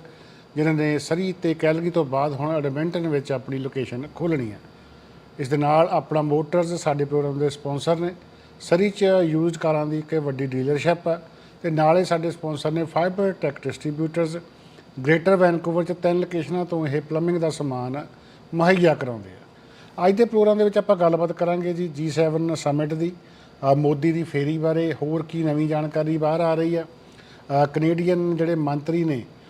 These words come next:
ਉਹ ਕੀ ਸਫਾਈਆਂ ਦੇ ਰਹੇ ਆ ਤੇ ਅੱਗੇ ਕੀ ਹੋਣ ਜਾ ਰਿਹਾ। ਇਸ ਦੇ ਨਾਲ ਗੱਲ ਹੋਊਗੀ ਪੀਲ ਪੁਲਿਸ ਦੀ, ਜਿਨ੍ਹਾਂ ਨੇ ਇੱਕ ਵੱਡਾ ਤਸਕਰ ਗਰੋਹ ਫੜਿਆ ਤੇ ਨੌ ਬੰਦੇ ਫੜਿਆ, ਨੌਆਂ ਦੇ ਵਿੱਚੋਂ ਛੇ ਜਿਹੜੇ ਨੇ ਜੀ ਉਹ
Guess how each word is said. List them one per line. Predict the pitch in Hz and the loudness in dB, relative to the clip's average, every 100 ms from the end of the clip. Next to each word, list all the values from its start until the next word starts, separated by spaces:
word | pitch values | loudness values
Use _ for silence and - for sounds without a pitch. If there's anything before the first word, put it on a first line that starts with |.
| - 180 | -6 -2
ਉਹ | 175 | -2
ਕੀ | 180 196 | 0 -2
ਸਫਾਈਆਂ | 160 147 147 147 156 | -2 -4 -2 0 0
ਦੇ | 160 165 165 | 2 2 4
ਰਹੇ | 175 | 4
ਆ | 175 165 - - | 2 -2 -14 -2
ਤੇ | 185 | 0
ਅੱਗੇ | 180 180 180 | 2 2 0
ਕੀ | 180 165 | 0 -2
ਹੋਣ | 143 127 | -2 -2
ਜਾ | 117 104 | -6 -8
ਰਿਹਾ। | 107 131 110 - - - - 160 | -2 -2 -2 -6 -20 -20 -10 -4
ਇਸ | 156 | 0
ਦੇ | 156 | 2
ਨਾਲ | 147 151 | 2 2
ਗੱਲ | 147 147 147 | 2 0 0
ਹੋਊਗੀ | 156 156 | -2 -2
ਪੀਲ | 160 160 156 | -2 0 0
ਪੁਲਿਸ | 156 151 151 151 | -2 -4 -2 -2
ਦੀ, | 175 | -2
ਜਿਨ੍ਹਾਂ | 160 165 | 0 0
ਨੇ | |
ਇੱਕ | 165 | 0
ਵੱਡਾ | 151 131 131 151 | -2 -2 -2 -2
ਤਸਕਰ | 156 143 - 170 160 | 0 -2 -2 -2 -2
ਗਰੋਹ | 131 135 180 | 0 -2 -2
ਫੜਿਆ | 160 147 151 165 - - - - - | 0 0 2 0 -4 -20 -20 -16 -4
ਤੇ | 156 156 | 0 2
ਨੌ | 151 151 170 | 2 2 0
ਬੰਦੇ | 170 170 180 | 0 0 0
ਫੜਿਆ, | 160 160 175 | 0 0 0
ਨੌਆਂ | 165 147 147 | 0 -2 -2
ਦੇ | 151 | -4
ਵਿੱਚੋਂ | 147 160 | -2 -4
ਛੇ | 151 - 139 156 | -2 -2 0 2
ਜਿਹੜੇ | 165 170 | 2 0
ਨੇ | 160 | 0
ਜੀ | 135 147 | -2 -2
ਉਹ | 123 127 | -2 -6